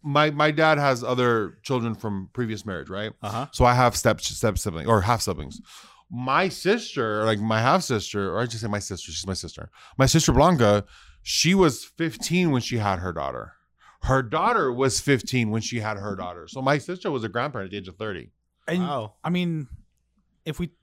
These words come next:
Speaker 3: think of, uh, like, ti-, um, age, what is it called? Like, uh, expectancy?
Speaker 1: Yeah.
Speaker 3: I mean, you could be, like, a great great grandmother
Speaker 1: At
Speaker 3: if,
Speaker 1: forty.
Speaker 3: if that's the, the,
Speaker 1: <laughs>
Speaker 3: if that's
Speaker 1: Forty-five.
Speaker 3: the trend that you,
Speaker 1: At
Speaker 3: like,
Speaker 1: forty-five.
Speaker 3: are doing, you could be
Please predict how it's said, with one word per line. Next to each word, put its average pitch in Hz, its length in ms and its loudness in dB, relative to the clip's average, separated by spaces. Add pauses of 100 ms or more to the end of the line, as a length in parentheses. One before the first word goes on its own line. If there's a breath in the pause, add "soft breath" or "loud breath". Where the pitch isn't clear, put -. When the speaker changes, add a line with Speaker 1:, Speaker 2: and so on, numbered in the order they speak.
Speaker 3:
think 190 220 -2
of, 170 100 -4
uh, 151 120 2
like, 135 200 -6 (160)
ti-, - 160 -10
um, 123 560 -6 (300)
age, 156 540 -6 (720)
what 131 120 -10
is 117 80 -10
it 113 60 -16
called? 104 180 -12
Like, 104 140 -14 (100)
uh, 131 140 -14
expectancy? 170 540 -6
Speaker 1:
Yeah. 214 420 0 (320)
Speaker 3:
I 151 60 -4
mean, 165 160 2
you 277 100 0
could 285 160 -2
be, 185 80 0
like, 147 180 -2
a 131 40 -10
great 143 320 -6
great 135 280 -8
grandmother 120 840 -8 (720)
Speaker 1:
At 156 120 2
Speaker 3:
if, 185 60 2
Speaker 1:
forty. 269 260 8
Speaker 3:
if 185 160 2
that's 185 180 4
the, 226 100 6
the, 233 80 10
Speaker 1:
<laughs> 226 60 8 (240)
Speaker 3:
if - 40 6
that's 208 200 2
Speaker 1:
Forty-five. 226 480 6
Speaker 3:
the 226 80 6
trend 220 400 2
that 165 120 0
you, 165 100 2
Speaker 1:
At 170 60 4
Speaker 3:
like, 170 140 6
Speaker 1:
forty-five. 185 580 4
Speaker 3:
are 151 200 0
doing, 196 440 -2
you 208 120 -6
could - 320 -2
be 110 320 -8